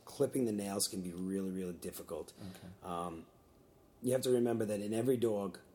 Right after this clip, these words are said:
Speaker 1: there's a quick, and the quick is basically, i-, it's almost like a vein that runs through the nail, and if you clip too short on the nail, it will bleed, and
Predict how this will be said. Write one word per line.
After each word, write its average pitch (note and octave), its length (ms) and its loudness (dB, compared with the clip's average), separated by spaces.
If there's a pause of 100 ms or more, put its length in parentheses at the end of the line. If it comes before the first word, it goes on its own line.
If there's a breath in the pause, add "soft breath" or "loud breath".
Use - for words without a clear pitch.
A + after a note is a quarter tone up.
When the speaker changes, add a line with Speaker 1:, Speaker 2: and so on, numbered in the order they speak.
(320)
Speaker 1:
there's G2 340 2
a G2 60 -8
quick, - 460 2 (160)
and F2+ 140 -2
the G2 40 -4
quick B2+ 280 4
is A2+ 120 2
basically, C3 760 4 (600 loud breath)
i-, A#2 40 0
it's B2+ 280 4
almost D#3 280 6
like C#3 100 4
a C3 60 6
vein B2 300 6
that A#2 160 2
runs A#2 340 4
through A#2 140 0
the G#2 80 0
nail, G2 440 0
and G2 140 0
if F#2+ 120 -4
you G#2 80 -4
clip - 420 2
too D3+ 220 2
short C3 440 4
on A#2+ 120 2
the A2 40 4
nail, A2 320 4
it G2 140 0
will G2 100 0
bleed, A2 440 2
and - 60 -6